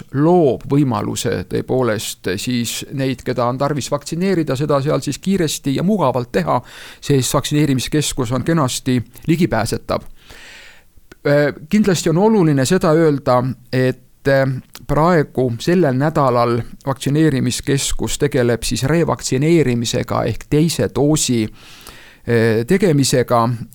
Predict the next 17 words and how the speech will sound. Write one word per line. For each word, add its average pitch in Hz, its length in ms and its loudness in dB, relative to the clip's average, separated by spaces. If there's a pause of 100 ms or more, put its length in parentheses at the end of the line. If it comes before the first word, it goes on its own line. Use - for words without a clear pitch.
(100)
ja 120 280 2 (340)
selleks 135 380 -2
on 117 120 0
tuhat 123 320 -2
viissada 120 680 2 (280)
doosi 127 600 0 (200)
olemas 151 560 0
sellel 135 260 0
nädalal 117 480 0 (460)
ja - 60 0
järgmisel 151 460 2
nädalal 131 380 0
kolmandast 143 600 -2
maist 127 360 -2
kuni 120 220 0
üheksanda 139 440 0
maini 120 520 2